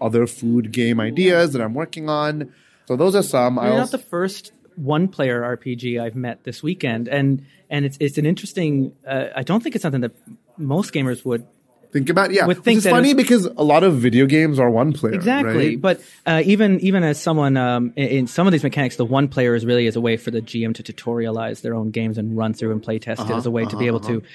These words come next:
Speaker 2: um, let the N P Cs kinda run on, like, an, an A I in a
Speaker 1: Uh-huh,
Speaker 2: way
Speaker 1: uh-huh.
Speaker 2: through, through the dice rolling. But it, it's, it's fascinating to consider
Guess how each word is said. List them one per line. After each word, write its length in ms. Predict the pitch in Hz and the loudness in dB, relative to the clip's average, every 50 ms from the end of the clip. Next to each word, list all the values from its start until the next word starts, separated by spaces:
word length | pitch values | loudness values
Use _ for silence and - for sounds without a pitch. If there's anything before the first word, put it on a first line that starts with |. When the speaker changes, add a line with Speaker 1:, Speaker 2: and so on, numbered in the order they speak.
| - - - _ _ _ - | -20 -20 -20 _ _ _ -8
Speaker 2:
um, 300 | 123 110 107 107 104 - - - | -6 -4 -4 -4 -4 -6 -6 -6
let 320 | 123 127 127 120 - - | -2 -2 -2 -2 -2 -4
the 140 | - 113 113 | -4 -2 -2
N 100 | 110 110 | -2 -4
P 140 | - 110 107 | -4 -8 -10
Cs 240 | - - 110 107 - | -6 -6 -6 -6 -6
kinda 180 | - 104 101 | -8 -10 -8
run 160 | 101 104 104 | -8 -8 -8
on, 100 | 104 104 | -8 -8
like, 220 | 104 101 101 - 92 | -8 -10 -12 -12 -14
an, 160 | 92 92 95 - _ - | -14 -14 -16 -18 _ -20
an 160 | 117 107 101 - 123 | -16 -16 -14 -12 -8
A 160 | 120 110 107 | -8 -6 -4
I 220 | 113 127 123 110 104 | -2 -2 -2 -2 -4
in 180 | 107 104 107 - | -6 -8 -10 -8
a 220 | - 127 117 113 | -6 -4 -2 -2
Speaker 1:
Uh-huh, 80 | 117 123 | 0 0
Speaker 2:
way 160 | 117 110 107 | -2 -2 -4
Speaker 1:
uh-huh. 100 | 117 101 | -6 -6
Speaker 2:
through, 220 | 98 117 120 110 | -6 -4 -4 -4
through 160 | - - 120 | -4 -8 -8
the 60 | 113 107 | -8 -4
dice 260 | 117 120 135 135 - | -4 -4 -4 -2 -4
rolling. 300 | 127 120 117 113 107 - _ _ _ _ - - | -4 -4 -4 -6 -8 -10 _ _ _ _ -6 -2
But 180 | 147 139 135 135 | 0 0 0 2
it, 160 | 143 135 131 - | 0 0 0 0
it's, 180 | 143 135 - - | -2 -2 -2 -2
it's 160 | 147 139 - | -4 -4 -2
fascinating 460 | - 143 139 147 - - 165 151 139 | -2 -2 -2 -2 0 0 0 0 0
to 80 | - 123 | -2 -6
consider 680 | - 131 123 113 - - 165 170 165 147 131 117 117 | -6 -6 -6 -4 -2 2 2 4 4 4 2 0 -4